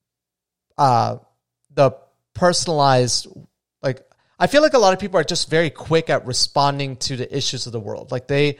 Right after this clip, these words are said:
they don't really put a lot of forethought. They don't really think about, like, you know, a, a step-by-step process. They really just look at something and immediately wanna react. And I don't wanna be that type of person. I, I think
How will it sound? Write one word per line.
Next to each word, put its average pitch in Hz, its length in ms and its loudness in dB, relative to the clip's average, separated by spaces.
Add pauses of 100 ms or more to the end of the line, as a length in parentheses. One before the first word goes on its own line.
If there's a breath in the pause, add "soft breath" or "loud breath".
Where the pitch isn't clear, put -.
(360 soft breath)
they 156 120 0
don't 202 120 2
really 214 160 6
put 196 160 -2
a 170 80 0
lot 160 160 2
of 131 140 -4
forethought. 139 560 -2
They 131 80 -6
don't 151 140 -2
really 156 200 0
think 151 240 -4
about, 135 260 2
like, 123 300 -2 (640)
you 170 100 -4
know, 127 300 4 (580)
a, 139 220 -4
a 143 80 -6
step-by-step 156 540 0
process. 139 340 -2
They 131 100 -2
really 165 260 0
just 147 320 -8
look 156 220 0
at 185 140 0
something 190 340 -4
and 151 100 -2
immediately 160 520 -2
wanna 139 240 -2
react. 117 600 -6
And 135 420 -2 (580 soft breath)
I 160 100 4
don't 175 240 2
wanna 175 140 -2
be 147 140 -4
that 131 160 2
type 127 160 -6
of 123 80 -10
person. 156 500 -8 (100)
I, 123 460 0
I 127 40 0
think 147 440 -8